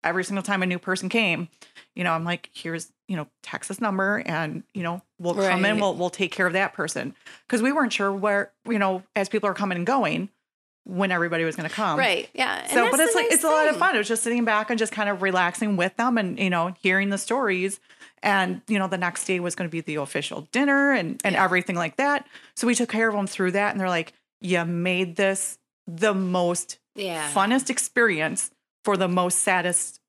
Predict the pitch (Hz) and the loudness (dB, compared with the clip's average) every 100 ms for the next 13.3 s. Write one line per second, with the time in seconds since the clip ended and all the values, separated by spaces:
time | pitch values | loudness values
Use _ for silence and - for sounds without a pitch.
0 | _ - 196 175 160 160 156 - 156 - | _ -2 2 2 2 0 2 0 -2 -6
1 | - 233 247 262 262 247 220 220 208 190 | -6 -4 -2 0 0 0 -4 -4 -2 -2
2 | 185 180 185 180 - 185 175 175 170 208 | -2 -2 -2 -4 -8 -10 -6 -8 -8 -6
3 | 175 160 - - 160 - 196 226 269 233 | -6 -8 -10 -8 -8 -4 0 2 2 2
4 | 196 175 - 262 170 165 156 147 - - | 2 2 0 0 0 2 0 -2 -8 -12
5 | - _ 240 214 190 190 196 220 311 - | -14 _ 0 2 2 2 0 0 -2 -2
6 | 160 160 202 202 196 196 202 196 196 - | -2 -2 -4 -4 -4 -2 -2 -2 -2 -4
7 | 180 185 185 180 170 - _ 185 175 - | -4 -4 -4 -4 -6 -12 _ -12 -12 -10
8 | 156 156 160 160 147 - - _ _ _ | -10 -8 -6 -6 -8 -10 -14 _ _ _
9 | - 151 147 160 170 165 160 - 196 208 | -4 -2 -2 -6 -8 -4 -4 -4 -8 -8
10 | 196 185 185 156 - 160 147 151 - - | -10 -10 -10 -8 -8 -8 -10 -10 -8 -12
11 | 110 170 - - - 494 403 131 135 117 | -10 -12 -4 -2 0 0 0 -2 -4 -4
12 | - 147 - 151 143 151 - - 98 - | -6 -6 -6 -8 -6 -8 -8 -8 -8 -10
13 | - - | -2 -2